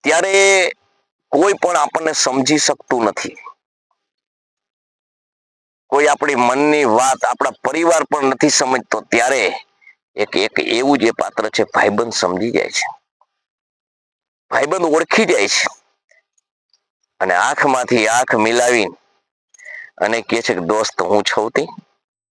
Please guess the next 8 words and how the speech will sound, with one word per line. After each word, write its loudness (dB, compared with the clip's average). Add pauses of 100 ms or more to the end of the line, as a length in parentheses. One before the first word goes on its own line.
(520)
મને -2
બધી -2
ખબર -2
છે, -4 (920)
મારી 2
ઉપર -2
છોડી -2
દે -6